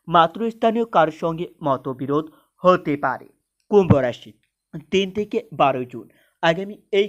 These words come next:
কয়েকদিন লটারি বা শেয়ার বাজারে খুবই সাবধানে অর্থ বিনিয়োগ করবেন, না হলে আপনাদের বাড়তি কিছু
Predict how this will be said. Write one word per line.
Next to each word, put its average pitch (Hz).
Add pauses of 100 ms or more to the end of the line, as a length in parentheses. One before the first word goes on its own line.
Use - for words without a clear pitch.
কয়েকদিন 123 (320)
লটারি 156 (260)
বা 156 (200)
শেয়ার 170
বাজারে 190
খুবই 160 (400)
সাবধানে 185 (120)
অর্থ 143 (200)
বিনিয়োগ 147
করবেন, 120 (340)
না 160
হলে 139 (140)
আপনাদের 135 (320)
বাড়তি 156
কিছু 220